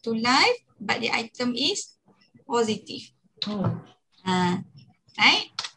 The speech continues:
Speaker 1: Dia balance lah
Speaker 2: Hmm.
Speaker 1: maksudnya. This one. Okay, so the,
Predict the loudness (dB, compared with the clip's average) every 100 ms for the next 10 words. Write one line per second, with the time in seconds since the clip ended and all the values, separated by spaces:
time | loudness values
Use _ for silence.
0 | 0 4 6 6 2 2 4 4 0 -2
1 | -4 2 4 4 2 -4 -10 -6 -2 2
2 | 2 2 -8 -20 _ -10 -10 -12 -18 -8
3 | -6 -4 -2 -2